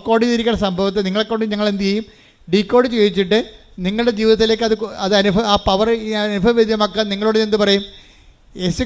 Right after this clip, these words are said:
കർത്താവാണെന്ന് അധരം കൊണ്ട് ഏറ്റു പറയുന്നതിന് പകരം ഞങ്ങൾ നിങ്ങളോട് പറയണത് വിശ്വാസ പ്രമാണം ചെല്ലാനാണ് പറയണത്. പിടിയിട്ടില്ലേ? അപ്പോൾ ബുദ്ധിയും ബോധവും ഉള്ളവൻ വിശ്വാസ പ്രമാണം മുട്ടെന്ന് കൈ വിരിച്ചു പിടിച്ച് ചെല്ലും. എന്താ കാര്യം?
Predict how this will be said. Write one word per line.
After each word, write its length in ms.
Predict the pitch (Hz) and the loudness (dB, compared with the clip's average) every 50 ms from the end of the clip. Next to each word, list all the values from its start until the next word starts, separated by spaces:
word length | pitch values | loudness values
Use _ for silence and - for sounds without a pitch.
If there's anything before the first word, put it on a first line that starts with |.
| 220 262 | -2 -2
കർത്താവാണെന്ന് 680 | 240 214 185 254 233 226 220 226 220 220 220 220 214 190 | -2 -2 -2 -2 -2 0 0 0 0 -2 -2 -2 -2 -2
അധരം 260 | 180 160 208 214 226 226 226 | -2 -2 -2 -2 -2 -2 -4
കൊണ്ട് 140 | 226 208 208 208 | -2 0 0 0
ഏറ്റു 160 | 202 - 226 214 | 0 0 -2 0
പറയുന്നതിന് 380 | 220 208 202 202 214 208 202 190 | 0 -2 -2 -2 -2 -4 -2 -2
പകരം 300 | 185 185 196 196 208 208 202 190 | -2 -2 0 -2 -2 -2 -4 -4
ഞങ്ങൾ 240 | 180 175 185 202 214 214 208 | -6 -4 -2 0 0 0 0
നിങ്ങളോട് 240 | 202 202 208 208 208 190 | 0 0 0 0 0 0
പറയണത് 300 | 190 185 185 190 190 202 220 - - - - - - 180 | -2 -2 -2 -2 -2 -2 -4 -6 -8 -16 -20 -8 -4 -4
വിശ്വാസ 300 | 165 - - 247 254 233 254 240 | -2 2 2 2 2 4 2 0
പ്രമാണം 320 | 240 233 233 233 233 226 - | 0 2 0 0 0 -2 -4
ചെല്ലാനാണ് 380 | 214 202 202 208 208 202 202 202 185 185 | -4 0 0 0 0 0 0 -2 -2 -2
പറയണത്. 360 | 165 170 170 165 156 139 143 151 - - - - - - | -2 -2 -2 -4 -6 -6 -8 -12 -18 -20 -20 -20 -14 -10
പിടിയിട്ടില്ലേ? 440 | - 196 233 240 220 240 208 180 151 127 - - - - _ - - - - - - - - - - - | -4 -2 2 2 4 4 4 2 2 0 -4 -10 -18 -20 _ -20 -20 -20 -20 -20 -20 -20 -20 -20 -12 -6
അപ്പോൾ 140 | - 208 226 208 | -4 -4 -2 0
ബുദ്ധിയും 340 | 214 208 170 170 269 285 262 262 | -2 -2 0 0 0 0 2 2
ബോധവും 280 | 254 254 247 254 240 226 | 4 4 4 4 2 2
ഉള്ളവൻ 300 | 214 202 208 208 220 233 226 214 | 2 2 2 2 2 0 0 -2
വിശ്വാസ 260 | 208 - - 220 233 220 240 | -4 -4 -2 -4 -2 -2 -2
പ്രമാണം 320 | 240 220 220 220 226 226 220 | -2 -2 -2 -2 -2 -2 -4
മുട്ടെന്ന് 520 | 208 185 - - 226 226 226 226 226 220 220 202 | -6 -6 -4 -2 -2 0 0 0 -2 -4 -4 -2
കൈ 80 | 196 196 202 214 | -2 0 0 0
വിരിച്ചു 220 | 202 208 170 202 | -2 -2 -2 0
പിടിച്ച് 220 | 233 226 190 185 233 226 | -2 -2 -2 2 4 4
ചെല്ലും. 300 | 220 220 240 233 190 147 139 - - - - - - - - _ _ _ _ _ _ _ _ _ 170 | 6 8 6 6 6 4 0 -10 -20 -20 -20 -20 -20 -20 -20 _ _ _ _ _ _ _ _ _ -8
എന്താ 140 | 170 185 233 220 226 | -4 -2 0 2 2
കാര്യം? 280 | 220 214 208 214 202 | 2 4 4 2 0